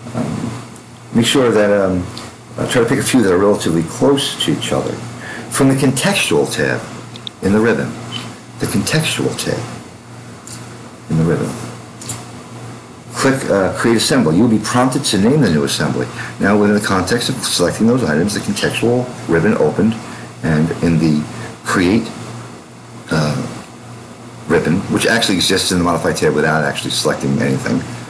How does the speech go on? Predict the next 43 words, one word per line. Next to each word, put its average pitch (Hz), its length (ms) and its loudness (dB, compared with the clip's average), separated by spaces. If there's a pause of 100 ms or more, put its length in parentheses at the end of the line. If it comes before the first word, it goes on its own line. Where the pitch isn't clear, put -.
(120)
meaning 80 180 4
you - 80 2
can 110 140 0
select 85 420 0 (540)
the 76 140 2
tool 85 340 2
first, 78 520 2 (220)
then 90 280 2
select - 280 2
the - 60 -6
components, 80 560 0 (260)
as 85 140 2
opposed 78 320 0
to - 60 0
selecting 80 320 0
the 73 60 2
components 82 560 0 (340)
or 73 180 0
elements, 73 400 0 (340)
and 82 160 4
then 80 160 4
selecting 78 420 0
the 67 80 0
tool. 65 340 2 (240)
In 113 60 4
this 123 120 2
case, 95 260 2 (280)
it, - 180 2
it's 101 120 2
open 110 220 4
anyway. 80 320 2
It - 60 0
doesn't 87 180 2
open 85 400 2 (280)
within 90 320 4
the 78 80 2
context 87 480 0
of - 60 -4
selecting 71 400 0
it. 71 120 0 (420)
It's 92 160 2
always 85 280 2
open. 64 260 -2